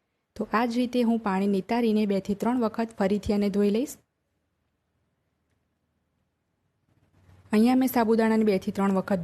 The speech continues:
ધોઈ લીધા છે અને એનું બધું જ પાણી નિતારી લીધું છે. આમાં સહેજ પણ પાણી નથી. હવે એને પલાળવા માટે આપણે એમાં બે કપ સાફ પીવાનું પાણી ઉમેરીશું અને ત્રણથી સાડા ત્રણ કલાક માટે આપણે એને પલાળવા દેવાના છે.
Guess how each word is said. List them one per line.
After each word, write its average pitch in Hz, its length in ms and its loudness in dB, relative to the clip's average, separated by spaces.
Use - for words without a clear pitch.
ધોઈ 247 160 2
લીધા 208 240 0
છે 226 160 -2
અને 202 160 2
એનું 196 160 2
બધું 185 280 0
જ - 140 -6
પાણી 208 300 0
નિતારી 185 360 -2
લીધું 180 260 -2
છે. 226 140 -4
આમાં 202 360 -2
સહેજ 202 260 -2
પણ 233 240 0
પાણી 185 280 -2
નથી. 277 260 -6
હવે 220 220 2
એને 233 200 2
પલાળવા 214 400 2
માટે 208 240 -2
આપણે 190 320 -2
એમાં 196 180 -2
બે 214 80 2
કપ 214 240 -4
સાફ 214 340 -2
પીવાનું 202 400 0
પાણી 190 300 -2
ઉમેરીશું 190 480 -2
અને 196 200 2
ત્રણથી 190 380 0
સાડા 202 260 2
ત્રણ 254 200 0
કલાક 214 320 2
માટે 202 220 0
આપણે 196 240 0
એને 214 180 0
પલાળવા 190 400 0
દેવાના 185 340 -4
છે. 269 100 -4